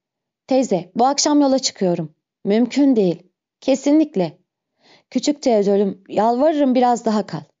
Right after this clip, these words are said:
Yüreğim evet dese de talimatlar hayır diye karşılık veriyor.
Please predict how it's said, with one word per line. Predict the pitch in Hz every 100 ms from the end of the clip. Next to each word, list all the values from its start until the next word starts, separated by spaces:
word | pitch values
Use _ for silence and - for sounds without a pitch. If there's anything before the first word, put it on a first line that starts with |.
| _ _ _ _ _ _ _ -
Yüreğim | 254 302 294
evet | 247 262 269
dese | 277 277 277
de | 214 254 -
talimatlar | 247 233 247 254 247 240 247
hayır | 254 247 220
diye | 214
karşılık | 214 196 185 190 185
veriyor. | 180 170 160